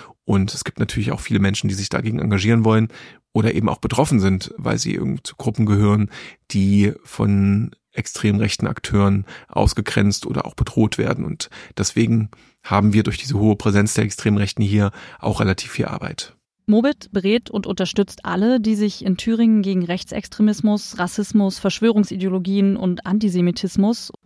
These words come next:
Speaker 2: und für demokratische Werte engagieren wollen. Ihre Beratung orientiert sich an den Akteurinnen und Akteuren und auch an den Gegebenheiten vor Ort.
Speaker 1: Um vielleicht zwei Beispiele zu nennen, die das Ganze zeigen,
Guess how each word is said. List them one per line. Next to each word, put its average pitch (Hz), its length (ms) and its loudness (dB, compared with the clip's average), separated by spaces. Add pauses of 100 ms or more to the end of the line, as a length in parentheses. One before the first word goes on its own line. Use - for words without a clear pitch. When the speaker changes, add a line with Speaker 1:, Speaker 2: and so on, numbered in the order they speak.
Speaker 2:
und 202 240 2
für 233 320 2
demokratische 190 680 -2
Werte 160 240 -4
engagieren 156 600 -6
wollen. - 400 -16 (540)
Ihre 190 180 2
Beratung 214 720 0
orientiert 196 640 0
sich 214 320 0
an 180 160 2
den 175 220 0
Akteurinnen 240 640 2
und 180 160 -2
Akteuren 240 540 -2
und 226 240 0
auch 208 160 -2
an 185 160 -2
den 185 120 0
Gegebenheiten 175 720 -4
vor 165 200 -8
Ort. - 380 -10 (560)
Speaker 1:
Um 107 220 2
vielleicht - 380 -6
zwei 107 320 2
Beispiele 101 480 0
zu 113 120 -4
nennen, 104 300 0 (300)
die 127 80 -4
das 107 100 -8
Ganze 107 240 -2
zeigen, 104 460 -2